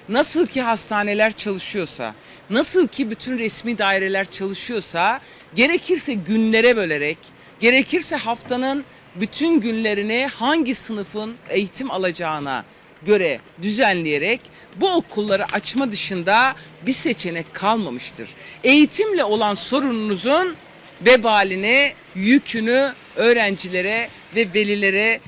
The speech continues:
yüklemeyin demek istiyorum ve teşekkür ediyorum. Varsa sorunuz alayım, yoksa basın toplantımız bitmiştir.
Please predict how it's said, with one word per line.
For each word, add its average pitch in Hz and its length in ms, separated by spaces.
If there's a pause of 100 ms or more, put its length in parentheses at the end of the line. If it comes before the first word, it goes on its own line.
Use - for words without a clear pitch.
(140)
yüklemeyin 190 720
demek 160 240
istiyorum 196 640 (300)
ve 220 80
teşekkür 226 520
ediyorum. 190 480
Varsa 233 320
sorunuz 190 480
alayım, 202 400
yoksa 214 540 (480)
basın 196 260
toplantımız 175 1000 (100)
bitmiştir. - 720